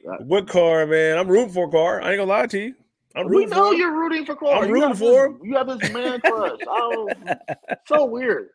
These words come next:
Speaker 1: Super weird.
Speaker 2: I'm rooting for that dude, man.
Speaker 1: You always rooting for him. You need to
Speaker 2: Respect.
Speaker 1: meet him.
Speaker 2: Respect, man. But anyway. All right, man. That's been our episode, man.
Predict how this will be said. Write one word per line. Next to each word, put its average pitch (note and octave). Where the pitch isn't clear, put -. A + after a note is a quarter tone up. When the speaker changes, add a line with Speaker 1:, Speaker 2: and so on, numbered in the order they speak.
Speaker 1:
Super D#4+
weird. C3+
Speaker 2:
I'm F#3+
rooting F3+
for E3
that C#3+
dude, C3+
man. B2
Speaker 1:
You F#3
always D4+
rooting G3
for D3+
him. C3
You C#3
need D3
to C3+
Speaker 2:
Respect. C3+
Speaker 1:
meet C#4+
him. -
Speaker 2:
Respect, D3+
man. C#3
But E3
anyway. A#2
All F3+
right, F3+
man. F#3+
That's G3
been G3
our F#3+
episode, E3+
man. D#3+